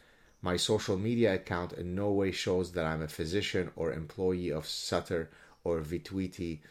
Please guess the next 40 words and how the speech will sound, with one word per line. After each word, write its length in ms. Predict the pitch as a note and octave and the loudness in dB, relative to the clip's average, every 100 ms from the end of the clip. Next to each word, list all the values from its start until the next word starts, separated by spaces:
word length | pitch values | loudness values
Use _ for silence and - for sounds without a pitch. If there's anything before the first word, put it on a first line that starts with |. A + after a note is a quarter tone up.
| - - _ _ _ - | -20 -20 _ _ _ -10
slash 380 | - - F2 E2+ | -6 0 0 0
C 160 | - F2+ | -2 -2
E 180 | D#2+ E2 | -4 -6
P, 280 | - A2+ | 0 2
yet 240 | G#2 F2+ D#2 | 4 2 2
they 120 | F2 | 0
believe 420 | D#2 F2 G2 F#2 | 2 2 2 0
they 140 | E2+ D#2+ | 0 -2
can 220 | F2+ E2 | -4 -4
reach 260 | E2+ D2+ - | -4 -4 -2
out 280 | F2+ F2 - | -2 -2 -6
and 140 | E2 | -12
control 440 | - D2+ - F2+ E2 | -8 -8 -2 0 0
my 160 | D2+ | -2
speech. 540 | D2 - E2+ - - - - - | -4 -4 -6 -6 -8 -10 -20 -4
By 140 | F#2 | 0
the 60 | F#2 | 4
way, 100 | F2+ | 4
there 140 | F2 | 4
are 100 | F2+ | 2
a 40 | F2+ | 0
few 340 | - G#2+ G2 | -2 0 0
typos, 560 | - F#2 F#2 - D#2 D2+ | 0 0 2 0 -2 -2
and 160 | D2 | -6
so 260 | - D#2 D2+ | -2 -2 -2
when 140 | D#2+ E2 | -2 -2
I'm 160 | D#2 | 0
reading 300 | F2 F2 D#2+ | 0 0 0
it, 160 | D2+ - | -2 -4
I'm, 240 | D2+ D2+ - _ | -6 -6 -10 _
I'm 140 | D#2 D2+ | -8 -6
fixing, 400 | - E2+ - - | -4 -2 -2 -6
I'm 140 | D#2+ | -4
not 180 | D#2 D#2+ | -6 -2
reading 280 | E2+ D#2 D2 | -2 -2 -4
them 200 | C#2+ - - | -6 -10 -8
with 140 | D2 | -6
the 80 | C#2+ | -6
typos, 480 | - D2+ D2+ C#2 C#2 | -4 -4 -2 -4 -6
I'm, 180 | C2+ | -8